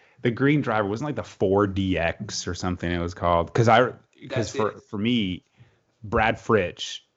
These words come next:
Speaker 1: was from my hometown, and he, like, went to high school with my sister, and we've been friends forever. But David Mathis, who was, like, his traveling
Speaker 2: Yeah.
Speaker 1: buddy,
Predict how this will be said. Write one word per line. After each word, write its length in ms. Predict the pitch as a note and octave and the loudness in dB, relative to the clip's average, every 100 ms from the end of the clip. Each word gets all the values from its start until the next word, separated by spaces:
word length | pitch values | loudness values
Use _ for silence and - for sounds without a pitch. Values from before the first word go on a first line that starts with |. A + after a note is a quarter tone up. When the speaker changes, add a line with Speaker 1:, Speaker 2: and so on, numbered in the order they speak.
| - | -14
Speaker 1:
was 120 | A2 | -6
from 120 | G#2 | -2
my 140 | F2+ | -2
hometown, 360 | F2+ E2+ F#2 D#2 | -2 -4 -6 -8
and 80 | D#2+ | -6
he, 140 | F2 F#2+ | -2 -2
like, 100 | F#2 | -2
went 120 | F#2+ | -4
to 60 | |
high 120 | F#2 F#2 | -2 -2
school 160 | - | -2
with 60 | F2+ | -6
my 80 | E2+ | -8
sister, 360 | - - - | -10 -14 -10
and 100 | E2 | -8
we've 140 | F2+ E2 | -6 -6
been 120 | D#2+ | -8
friends 260 | E2+ E2 | -8 -8
forever. 300 | D#2+ F2+ F2 | -4 -2 -2
But 180 | E2 F#2 | -4 0
David 240 | G#2+ G2 F2 | 2 2 0
Mathis, 560 | A#2+ F3+ - E2 E2+ | 2 2 0 -4 -8
who 140 | - F2 | -10 -10
was, 120 | D#2+ | -8
like, 140 | D#2+ | -10
his 180 | - C#3+ | -4 -4
traveling 340 | - F#2 E2 F2 | -2 -4 -4 -4
Speaker 2:
Yeah. 60 | |
Speaker 1:
buddy, 400 | D#2+ D#2+ D#2+ D#2 | -6 -8 -8 -14